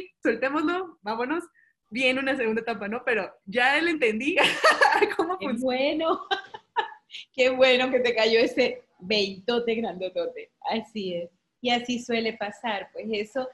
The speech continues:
Speaker 2: entonces esa es precisamente la riqueza de la terapia sistémica, ¿sí? Es una terapia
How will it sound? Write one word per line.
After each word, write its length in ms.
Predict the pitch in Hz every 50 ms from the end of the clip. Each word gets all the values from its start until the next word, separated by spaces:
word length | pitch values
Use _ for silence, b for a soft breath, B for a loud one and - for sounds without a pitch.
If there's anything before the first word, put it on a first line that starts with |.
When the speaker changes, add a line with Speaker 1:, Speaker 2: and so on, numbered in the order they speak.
| b b b b
Speaker 2:
entonces 480 | b 277 269 - 359 359 339 - 370 392 403 - - - _ _
esa 480 | - 277 311 330 320 320 - 339 320 294
es 180 | 240 226 247 240
precisamente 1040 | - 240 269 247 - 226 226 _ 240 233 233 214 208 220 220 220 - 226 226 233 233 - - _ _ _ _ _ _ _ _
la 180 | - 247 233 226
riqueza 800 | 220 226 233 226 - - - 277 277 285 285 - - 247 233 220
de 60 | 220
la 160 | 214 208 196 -
terapia 420 | 202 196 196 196 190 - 190 202
sistémica, 800 | 202 - 214 190 - _ - 185 175 175 175 170 170 - 175 -
¿sí? 200 | - - 302 320
Es 100 | 285 220
una 200 | 247 240 247 240
terapia 640 | 240 233 208 202 196 196 - 220 214 214 214 208 -